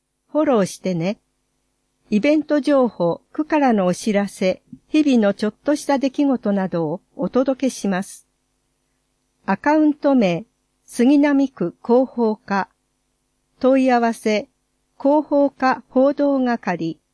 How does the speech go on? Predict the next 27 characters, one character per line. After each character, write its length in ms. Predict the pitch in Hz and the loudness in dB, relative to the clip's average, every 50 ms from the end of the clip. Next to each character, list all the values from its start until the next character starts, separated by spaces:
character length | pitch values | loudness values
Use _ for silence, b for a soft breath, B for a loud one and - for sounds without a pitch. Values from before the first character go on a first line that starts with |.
| _ _ _ _ _ | _ _ _ _ _
電 340 | 180 202 233 247 247 240 233 | -2 2 2 4 4 4 2
話、 220 | 220 208 202 202 - _ _ _ _ _ | 2 0 -2 -2 -6 _ _ _ _ _
五 240 | 196 190 262 302 311 | -2 0 2 2 0
三 400 | 294 - - 320 302 269 220 175 | -2 -4 -4 -2 0 0 -2 0
零 300 | 156 196 233 269 269 269 | 0 2 2 2 2 2
七 340 | 254 254 254 247 214 185 175 | 2 0 0 0 0 -2 -2
の 220 | 165 156 170 196 - _ _ _ _ _ - | -4 -4 -6 -6 -10 _ _ _ _ _ -4
零 320 | 185 233 285 311 311 311 | 0 2 2 2 2 0
六 340 | 285 302 294 - - 196 165 | 0 -2 -4 -4 -4 -4 -4
一 380 | 165 160 - _ - - 220 220 | -4 -4 -8 _ -6 -2 0 0
四。 340 | 214 196 170 147 - - - _ _ _ _ _ _ _ _ _ _ _ _ _ _ _ _ _ _ _ _ _ _ _ _ _ _ _ _ _ - - | 2 0 0 -2 -6 -12 -20 _ _ _ _ _ _ _ _ _ _ _ _ _ _ _ _ _ _ _ _ _ _ _ _ _ _ _ _ _ -20 -8
災 280 | - 285 285 311 311 | -2 0 2 2 4
害 260 | 311 320 330 330 320 | 4 2 2 2 0
時 160 | 285 - 254 233 | 0 0 0 0
の 160 | 214 196 175 | 2 0 0
情 240 | - 226 240 269 277 | 2 2 2 2 2
報 300 | - - 285 277 277 262 | 0 0 0 2 2 2
な 160 | 262 262 262 | 2 0 0
ど 180 | 220 196 170 | 0 0 0
を 160 | 165 185 208 _ | -2 -2 -4 _
発 240 | _ - 190 185 - | _ -6 -6 -6 -6
信 360 | - - - 285 277 277 277 | -6 -2 0 2 2 2 2
し 140 | - - - | -2 -4 -4
て 140 | - 247 240 | 0 2 2
い 100 | 220 208 | 2 2
ま 160 | 190 185 214 | 2 0 -4
す。 260 | 240 - - - _ | -6 -8 -14 -20 _